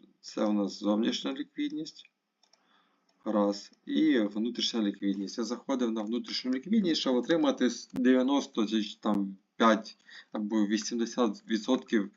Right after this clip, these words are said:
того ру-, руху ціни, що у нас туди може дійти. Дивимося за ситуацією, що відбувалось, е,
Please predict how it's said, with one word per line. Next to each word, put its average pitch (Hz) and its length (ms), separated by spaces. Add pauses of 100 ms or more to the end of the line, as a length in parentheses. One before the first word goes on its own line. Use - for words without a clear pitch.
(300)
того 139 360
ру-, 123 220
руху 151 240
ціни, 101 400
що - 160
у 113 40
нас 120 100
туди 110 180
може 107 280
дійти. 101 320 (460)
Дивимося 143 560
за 120 140
ситуацією, 135 760
що 127 220
відбувалось, 113 720 (480)
е, 101 400